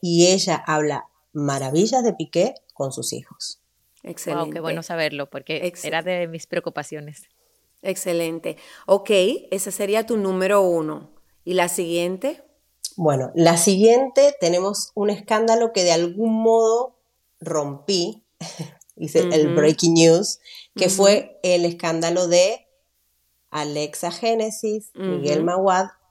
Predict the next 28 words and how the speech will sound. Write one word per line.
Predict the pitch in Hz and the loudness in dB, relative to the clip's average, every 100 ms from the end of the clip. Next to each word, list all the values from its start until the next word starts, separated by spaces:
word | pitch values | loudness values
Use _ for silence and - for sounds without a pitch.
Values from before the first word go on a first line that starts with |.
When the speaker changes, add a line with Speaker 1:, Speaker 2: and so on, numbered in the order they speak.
| _ _ | _ _
Speaker 1:
y | 196 196 | -2 2
en | 196 | 2
el | 190 190 | 2 2
medio | 214 247 233 208 | 4 6 6 2
implicado, | 190 170 170 - 190 180 | -4 -6 -10 -2 0 0
sin | 165 180 175 | -2 -4 -4
tener | 170 170 190 | -4 -4 -4
que | 208 202 | -2 0
ver, | 220 214 | 0 0
solamente | 190 190 180 170 180 190 | -4 -4 -2 -2 -4 -6
por | 170 156 | -8 -4
haber | 156 160 | -4 -4
sido | 175 165 170 | -6 -2 0
ex, | 180 175 - - _ _ _ _ _ _ _ | 0 -2 -6 -14 _ _ _ _ _ _ _
Gaby | 165 156 156 170 | -6 0 2 2
Espino | 175 - 180 165 165 180 _ - | -2 -2 -2 0 -2 -6 _ -6
y | 175 | -2
Nicky | 160 143 139 | -2 -4 -8
Jam. | - - - _ _ _ _ - - - - | -8 -8 -14 _ _ _ _ -10 -8 -8 -4
Esa | 170 165 | 0 4
es | 220 | 4
una | 254 226 | 6 4
historia | 226 - 220 220 233 226 226 - _ - | 2 0 2 4 4 4 2 -6 _ -12
muy | 170 180 190 196 202 220 220 | -8 -4 -2 0 -2 -4 -10
difícil | 160 165 - 165 143 - 151 170 170 _ _ _ _ _ | -10 -8 -2 0 0 -2 -2 -4 -10 _ _ _ _ _
porque | - 175 175 - 175 170 156 - _ _ _ _ _ _ _ _ _ _ _ _ _ _ - | 4 4 4 2 4 4 2 -4 _ _ _ _ _ _ _ _ _ _ _ _ _ _ -2
todos | 208 202 | 0 0
pierden, | - 185 147 - - | -2 -2 -2 -6 -20